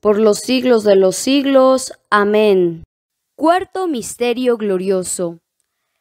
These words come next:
la Asunción de la Bienaventurada Virgen María.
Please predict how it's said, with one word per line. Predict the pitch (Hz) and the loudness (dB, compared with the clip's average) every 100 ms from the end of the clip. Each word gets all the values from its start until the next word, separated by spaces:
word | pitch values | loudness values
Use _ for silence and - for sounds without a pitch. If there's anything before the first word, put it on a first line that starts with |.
| _ _ - | _ _ -4
la | 214 202 | 0 0
Asunción | 196 - 196 185 240 269 330 | -2 -6 -8 -6 -4 -2 -2
de | 330 269 | -2 -2
la | 202 | -2
Bienaventurada | 202 196 190 185 180 185 226 269 262 | -4 -2 -2 -2 -4 -4 -2 -2 -4
Virgen | 214 196 - 196 | -6 -8 -8 -6
María. | 180 170 175 175 160 | -6 -6 -4 -6 -6